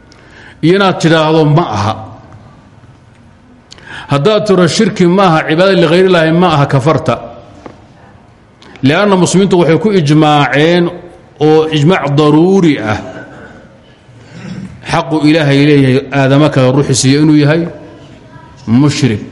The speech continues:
shirkiguna uu kaa yahay. Cibaadatu lighayrillaahina waaba asaasu diin inay shirki tahay. Ilaahay ghayrkii, Ilaahay keligii in la caabudona waa aslu diin.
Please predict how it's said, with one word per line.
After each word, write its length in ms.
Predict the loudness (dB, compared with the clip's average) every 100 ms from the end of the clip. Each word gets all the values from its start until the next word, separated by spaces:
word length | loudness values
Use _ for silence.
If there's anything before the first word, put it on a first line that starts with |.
| -20 -20 -14
shirkiguna 480 | -4 -2 0 0 0
uu 100 | 0
kaa 220 | 0 -2
yahay. 320 | -2 -4 -8 -12 -18 -20 -20 -20 -20 -20 -20 -20 -20 -20 -20 -20 -20 -20 -20 -20 -20 -20 -20 -8
Cibaadatu 440 | -2 2 2 2 2
lighayrillaahina 760 | 2 2 0 0 0 2 2
waaba 260 | 2 2 0
asaasu 420 | 0 0 0 0
diin 460 | -2 0 2 2 0 -4 -4
inay 200 | 0 0
shirki 360 | 0 -2 -2 -4
tahay. 280 | -2 -4 -4 -10 -20 -20 -20 -20 -20 -20 -20 -6 0
Ilaahay 280 | 0 2
ghayrkii, 400 | 0 0 -2 -4 -2
Ilaahay 200 | 0 0
keligii 220 | 0 0 2
in 80 | 2
la 60 |
caabudona 320 | 0 -4 -2 0
waa 160 | 0
aslu 220 | 0 -2 -2
diin. 220 | 0 -2